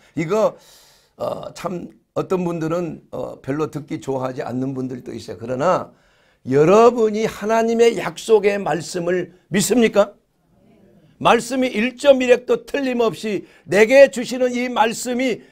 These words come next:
그대로 이루어질 것을 나는 믿노라. 바울이 고백한 것처럼 이렇게 믿는다면은 여러분, 지혜로운 청지기처럼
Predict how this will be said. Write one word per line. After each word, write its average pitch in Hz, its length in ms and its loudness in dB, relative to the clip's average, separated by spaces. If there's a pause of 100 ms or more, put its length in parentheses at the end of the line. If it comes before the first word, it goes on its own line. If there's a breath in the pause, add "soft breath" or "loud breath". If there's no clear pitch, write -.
(140)
그대로 294 560 8
이루어질 277 720 4
것을 277 600 0 (140 soft breath)
나는 269 420 4
믿노라. 233 880 2 (420)
바울이 175 420 2
고백한 143 480 -6
것처럼 135 440 -14 (540)
이렇게 294 340 0
믿는다면은 185 1200 -4 (600)
여러분, 180 520 -2 (420)
지혜로운 139 680 -6
청지기처럼 - 840 -12